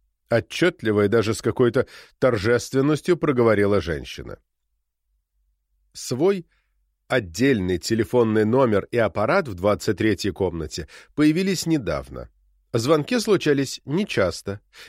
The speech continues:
и делопроизводительница пока ещё гордилась обязанностью отвечать на вызовы. А вот следователи при звуке телефона подобрались и переглянулись. Даже Бабушкин в своём углу завозился и что-то забормотал.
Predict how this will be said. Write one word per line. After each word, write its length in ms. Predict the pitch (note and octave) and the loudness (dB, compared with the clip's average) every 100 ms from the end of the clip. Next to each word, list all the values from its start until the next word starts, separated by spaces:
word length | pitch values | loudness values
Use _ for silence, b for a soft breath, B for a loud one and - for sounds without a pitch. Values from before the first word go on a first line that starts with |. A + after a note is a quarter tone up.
| B | B
и 100 | C#3+ | -2
делопроизводительница 1600 | A#2 B2+ A#2 A#2 B2+ G2+ A#2 G#2 B2 D3+ C#3+ A#2+ F2+ G2 F#2+ F2 | 2 4 4 4 2 4 2 4 0 -2 -2 -2 -4 0 0 0
пока 300 | - F#2+ A#2 | -2 0 0
ещё 240 | A2 A#2 | 0 -2
гордилась 640 | F#2 A2 G2 C3+ A2+ E2 F2+ | 0 0 0 0 0 -2 -4
обязанностью 760 | D#2+ A#2 C3 C#3+ D3+ - D#3 | 0 0 0 -2 -4 0 -2
отвечать 480 | A2 G2 - G2+ F2 | 0 -6 -2 -4 -2
на 140 | F2+ | -6
вызовы. 480 | D2+ C2 - - - _ _ _ _ _ _ _ _ _ _ _ B B B B - | -6 -12 -16 -20 -20 _ _ _ _ _ _ _ _ _ _ _ B B B B -2
А 100 | C#3 | 0
вот 180 | E3+ | 0
следователи 920 | - G3 C4+ G#3 D3+ - G#2+ G#2 G#2 C#2+ - | 0 -2 0 2 0 0 0 2 0 -2 -2
при 220 | C#3 C3+ | 2 2
звуке 380 | G#2 C3 A#2+ A#2+ | 2 -2 -4 -4
телефона 640 | C3 C3 - A2 G2+ G2+ | -2 -2 0 0 2 0
подобрались 640 | - C#3 C#3 B2+ C#3 F#3 G#3 | 0 0 2 2 0 -2 -6
и 40 | |
переглянулись. 800 | F3+ G#3 F#3+ G3+ C3 F2+ E2 - B B | -4 -4 -2 -2 0 -2 -4 -10 B B
Даже 300 | G#2+ C3+ A#2+ | -4 -2 0
Бабушкин 560 | D3 E3 G#2+ F#2 - F#2+ | 2 2 2 -2 -2 -4
в 60 | - | -2
своём 400 | A#2 B2 A#2+ A#2 | 2 4 4 2
углу 280 | A#2+ C#3 | 0 0
завозился 720 | A2 A2 A2+ G#2 C#3+ A#3 - A#2 | 2 2 2 2 -2 -4 -2 -2
и 60 | |
что-то 320 | G2+ D3+ D3+ | 0 -4 -2
забормотал. 800 | B2+ C#3+ C#3 C#3+ C#3 - G2 E2 | -2 0 0 2 0 2 0 -2